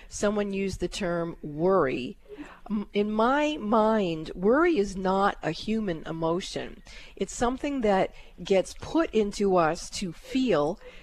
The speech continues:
so that we don't actually accomplish what it is that we've come to do. And in my mind, twin flame couples and twin ray couples are very, very coup-,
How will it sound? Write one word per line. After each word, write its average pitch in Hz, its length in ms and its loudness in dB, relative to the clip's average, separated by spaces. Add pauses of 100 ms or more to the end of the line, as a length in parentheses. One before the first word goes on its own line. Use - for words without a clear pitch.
so 214 300 4
that 190 220 4
we 226 240 0
don't 226 340 0 (100)
actually 196 720 -4
accomplish 196 1000 0 (280)
what 202 220 2
it 202 100 4
is 185 220 2
that - 120 -8
we've 180 180 -2
come 160 300 -2
to 165 140 -8
do. 156 560 2 (480)
And 202 380 2 (160)
in 202 200 2
my 262 260 4
mind, 180 600 -2 (100)
twin 339 340 -4
flame 196 460 0
couples 156 640 0
and 180 200 -2
twin 202 460 0
ray 196 400 4
couples 139 640 -4
are 160 180 2
very, 214 460 4
very 175 320 0
coup-, - 180 -6